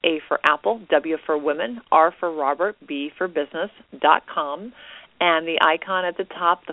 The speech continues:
fourth one over from the left, says magazine. Just click on it. And there's two different versions. There's one that's for publicly held, and there's one for the government version, um, being that the government has several websites that are, um, blocked in the hosting website. So those are out there.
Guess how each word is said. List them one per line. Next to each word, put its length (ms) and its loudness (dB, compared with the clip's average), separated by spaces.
fourth 300 0
one 120 -4
over 200 -2
from 220 -4
the 80 -4
left, 340 -2
says 160 -4
magazine. 580 -6
Just 200 -10
click 220 -4
on 180 -2
it. 260 -6
And 220 -4
there's 120 -6
two 80 -4
different 260 -6
versions. 460 -2
There's 220 -4
one 320 -2
that's 260 -2
for 100 -4
publicly 560 -6
held, 380 0
and 160 -2
there's 180 -2
one 280 -2
for 140 -6
the 80 -4
government 560 0
version, 480 -2
um, 200 -4
being 240 -6
that 160 -6
the 60 0
government 460 -2
has 240 -2
several 260 4
websites 480 2
that 100 -2
are, 140 0
um, 320 -2
blocked 400 2
in 140 -8
the 80 -12
hosting 400 -12
website. 500 -2
So 200 0
those 320 -4
are 80 2
out 200 4
there. 220 -2